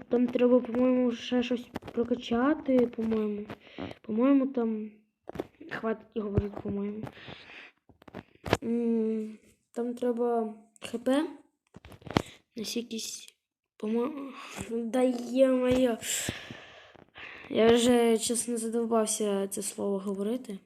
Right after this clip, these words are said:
Так, і тут один спавн.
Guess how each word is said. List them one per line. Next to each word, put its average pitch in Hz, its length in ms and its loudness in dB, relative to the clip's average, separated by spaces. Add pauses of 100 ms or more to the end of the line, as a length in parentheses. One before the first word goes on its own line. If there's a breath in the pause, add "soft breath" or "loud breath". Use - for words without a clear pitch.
(2750 soft breath)
Так, 190 380 -6
і 214 60 -2
тут 247 260 -2
один 233 460 0 (760)
спавн. 254 520 -10